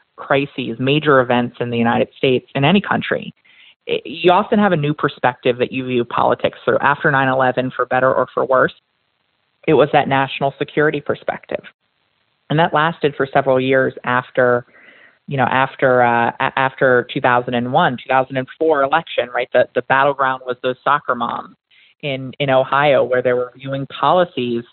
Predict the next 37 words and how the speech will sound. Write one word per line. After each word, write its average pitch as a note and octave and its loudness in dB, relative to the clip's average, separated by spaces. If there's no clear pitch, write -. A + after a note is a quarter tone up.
through C#3+ 2
this C3+ -2
national B2 -2
security B2+ -2
lens C#3 0
and B2+ -4
framework. D#3+ -2
My G3+ 2
hope G#3 0
is C#3 2
that C3+ 2
in C3+ -2
the C3+ -4
years D3 0
to D3 -2
come, A#2+ -2
even F#3 2
as D#3 0
covid C#3+ 2
dissipates E3 0
from B2+ -2
our A#2 2
memory, C#3+ -2
that, D3 2
that C#3+ 2
we D3+ 2
continue F3 0
to E3 0
view C#3+ 2
the C#3 4
world C#3+ 2
and B2+ 2
our B2 2
policies D#3 -2
and B2 -6
our A#2+ -2
politics - -2